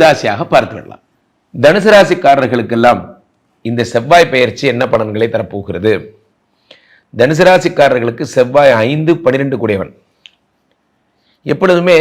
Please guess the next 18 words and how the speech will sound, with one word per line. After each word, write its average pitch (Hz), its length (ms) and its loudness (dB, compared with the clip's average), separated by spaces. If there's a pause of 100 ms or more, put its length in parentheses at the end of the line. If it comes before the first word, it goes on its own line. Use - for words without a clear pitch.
(140)
ஜோதிட 170 340 -2
சாஸ்திரத்தில் 139 540 0
ஒரு 127 120 0
விதி 135 220 -2
உண்டு. 104 180 -4 (1200)
முதல்ல 151 520 0
எந்த 143 180 -2
ஸ்தானமோ 117 400 -2 (540)
அந்த 120 180 -2
ஸ்தானத்தை 135 380 0
எடுத்துக்கணும். 107 420 -4 (1300)
அடுத்த 180 260 0
ஸ்தானம், 139 380 0
பின்னாடி 151 320 -2
வர 127 180 2
ஸ்தானம், 120 320 -4 (200)
இந்த 135 200 -2
ஸ்தானத்தால 151 440 0